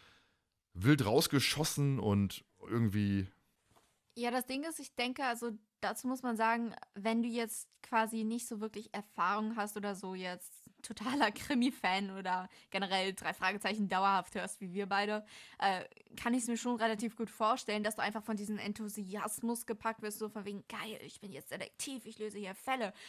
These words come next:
Speaker 2: Okay, wer kommt als Verdächtiger in Frage? Der. Okay, nein, der ist es nicht.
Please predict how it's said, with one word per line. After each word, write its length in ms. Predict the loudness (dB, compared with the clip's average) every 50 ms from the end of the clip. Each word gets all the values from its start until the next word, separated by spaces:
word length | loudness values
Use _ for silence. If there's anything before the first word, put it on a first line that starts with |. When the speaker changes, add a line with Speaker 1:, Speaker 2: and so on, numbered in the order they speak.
| -16 -8 -6
Speaker 2:
Okay, 280 | -6 -6 -6 -8 -10 -12 -16 -20 -20 -12 -8
wer 120 | -6 -4 -4
kommt 200 | -4 -4 -2 -2
als 160 | -2 -2 -4
Verdächtiger 400 | -4 -4 -4 -4 -4 -2 -2 -2
in 80 | -2
Frage? 280 | -2 -2 -4 -4 -4 -6
Der. 280 | -6 -4 -2 -2 -2 -4 -8 _ _ _
Okay, 240 | -8 -4 -2 -2
nein, 240 | 0 0 0 0 -2 -6 _ _ -6
der 100 | -4 -4
ist 120 | -2 -2 -2
es 100 | -2 -2
nicht. 240 | -4 -6 -6 -10